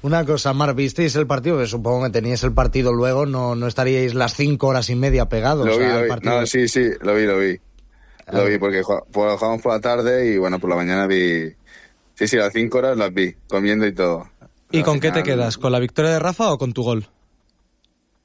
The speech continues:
Speaker 2: Bueno, eh, la vic-,
Speaker 1: <laughs>
Speaker 2: al final, no, al final el esfuerzo, al final, bueno, sí que, bueno, mucho, mucha gente lo que habla, pero todo esfuerzo tiene su recompensa, ¿no? Y mi, mi esfuerzo, pues, ha sido, pues,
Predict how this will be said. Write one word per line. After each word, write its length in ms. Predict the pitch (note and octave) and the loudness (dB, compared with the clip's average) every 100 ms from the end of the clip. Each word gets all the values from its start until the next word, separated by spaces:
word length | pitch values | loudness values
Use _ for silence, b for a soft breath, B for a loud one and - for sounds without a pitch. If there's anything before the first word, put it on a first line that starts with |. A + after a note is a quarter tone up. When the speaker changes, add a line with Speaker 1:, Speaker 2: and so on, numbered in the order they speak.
| _ _ _ | _ _ _
Speaker 2:
Bueno, 460 | B2 F#2+ F#2+ G2+ G#2+ | -4 -2 0 0 0
eh, 140 | G2+ | 2
la 120 | G2+ | 2
vic-, 140 | G2+ - | 0 -2
Speaker 1:
<laughs> 40 | |
Speaker 2:
al 200 | F3+ G#2 | -4 -4
final, 440 | G2+ A2+ B2 C#3 D3 - | -2 0 0 0 -4 -2
no, 220 | D3 D3 | 0 0
al 80 | D3 | 0
final 280 | B2+ C3 D#3+ | 0 0 0
el 80 | |
esfuerzo, 420 | C#3 - C#3+ E3+ A1+ | -2 0 -2 0 0
al 140 | G#2+ | 0
final, 400 | G#2 G2+ A#2 C3+ | 0 0 2 0
bueno, 320 | C3 B2 A#2+ | 0 0 0
sí 160 | A2+ A#2 | -2 0
que, 200 | A#2+ B2 | 2 2
bueno, 280 | A2+ A2+ A2+ | 2 0 0
mucho, 240 | A#2 A#2+ - - | -2 -4 -10 -10
mucha 220 | A2 G#2+ A#2 | -4 -2 0
gente 300 | A#2 A2 A2 | -2 0 2
lo 160 | G#2+ | 2
que 120 | G2 | 2
habla, 320 | G#2+ A2 G#2+ B2 | 0 0 0 -2
pero 520 | G#2+ F#2+ F2+ F2+ F2+ - - b b b _ - | -2 0 2 0 -2 -6 -20 b b b _ -2
todo 340 | G#2+ A#2 B2 | 0 2 -2
esfuerzo 300 | B2 B2 C3 | -2 -2 0
tiene 240 | C3 B2 | 0 0
su 160 | G#2+ G#2+ | 0 0
recompensa, 580 | G2 F2+ E2 G#2+ - F2+ | 0 -2 0 -4 -2 -2
¿no? 240 | F2+ A#2+ | 0 0
Y 720 | G#2 F2+ E2+ E2 D2+ C#2 A#1+ - | 2 2 2 0 -2 -6 -8 -10
mi, 140 | - F#2 D2+ - | -2 -2 -2 -2
mi 120 | F2+ | -2
esfuerzo, 460 | F2 - G2+ G2+ G#2+ | -2 2 0 2 0
pues, 280 | G#2 G2+ G2+ | 2 2 0
ha 80 | G2 | 0
sido, 280 | A2 G#2 | 0 0
pues, 340 | F2+ F2 E2+ | 0 0 -2